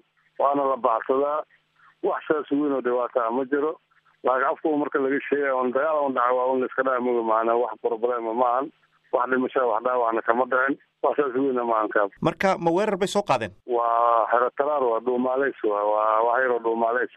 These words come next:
Speaker 1: Inta labada luuq soo maraan, ee xabadii ridaan, kadibna iska cararaan. Waa nigala sheego waay. Meel hebel aan dagaal ka ridna xalay ka dhacay. Noocaasay rabaan mooye maana. Wax dad u bax dhigi karo, dagaal wadi karo. Hal il bilow sama dhama xabadii ridayaan, waana cararayaan.
Speaker 2: Wax ka mid a dadkaasi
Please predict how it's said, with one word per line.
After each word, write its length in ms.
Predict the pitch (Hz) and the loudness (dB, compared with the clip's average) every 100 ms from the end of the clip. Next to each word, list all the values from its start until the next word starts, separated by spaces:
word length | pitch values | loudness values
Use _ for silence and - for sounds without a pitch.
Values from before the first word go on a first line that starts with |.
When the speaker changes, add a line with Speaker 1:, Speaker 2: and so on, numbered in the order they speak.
| 113 | -2
Speaker 1:
Inta 140 | 110 117 | -2 -2
labada 400 | 123 127 135 135 | 0 0 0 0
luuq 240 | 135 - | -2 -2
soo 160 | 131 127 | -4 0
maraan, 320 | 127 135 143 - _ _ _ | 0 0 -4 -10 _ _ _
ee 80 | 117 113 | -2 0
xabadii 440 | 120 139 139 127 | 0 0 0 -2
ridaan, 340 | 107 127 139 147 | -2 -2 -2 -4
kadibna 380 | - 139 139 127 | -4 -2 0 -2
iska 140 | - 139 | -2 0
cararaan. 340 | 135 135 139 135 _ _ _ - | 2 0 -2 -4 _ _ _ -4
Waa 260 | 139 131 | 0 0
nigala 340 | 147 151 160 170 | 0 0 0 -2
sheego 380 | - 151 139 131 | -2 0 2 0
waay. 120 | 123 120 | 0 0
Meel 160 | 135 139 | 0 2
hebel 260 | 160 151 | 2 2
aan 120 | 143 139 | 0 0
dagaal 240 | 147 139 | -2 -2
ka 100 | - 143 | -2 -2
ridna 200 | 143 123 | -2 0
xalay 180 | 135 135 | -2 -2
ka 100 | 151 | -2
dhacay. 240 | 143 135 156 - _ _ _ _ | 0 -2 -4 -8 _ _ _ _
Noocaasay 420 | 151 165 156 - 147 | -2 -2 -2 -2 0
rabaan 240 | 147 147 143 | 2 2 0
mooye 200 | 156 151 | 0 0
maana. 320 | 139 131 135 139 | -2 -2 -2 -2
Wax 200 | 131 139 | -2 -2
dad 160 | 143 147 | -2 -2
u 80 | 165 | -4
bax 300 | 139 127 127 | -2 -2 -2
dhigi 180 | 160 147 | -2 -2
karo, 220 | 127 127 | -2 -2
dagaal 320 | 135 147 143 | -2 -2 0
wadi 200 | 151 143 | -2 -2
karo. 180 | - 131 - - - - | -2 -4 -6 -14 -20 -6
Hal 160 | 196 196 | -2 -2
il 140 | 185 | -2
bilow 200 | 170 180 147 | -2 -4 -2
sama 160 | 165 | -2
dhama 240 | 151 135 117 | -2 -2 0
xabadii 340 | 127 135 139 135 | -2 -2 -2 -2
ridayaan, 360 | 135 135 131 127 | -2 -2 -2 0
waana 160 | 127 | 2
cararayaan. 500 | 113 123 120 110 110 - - - | 2 2 0 0 -2 -6 -6 -2
Speaker 2:
Wax 100 | 190 - | -2 -2
ka 80 | 233 | -2
mid 140 | 220 | -2
a 20 | 190 | -4
dadkaasi 460 | 208 - 170 - | -4 0 0 -2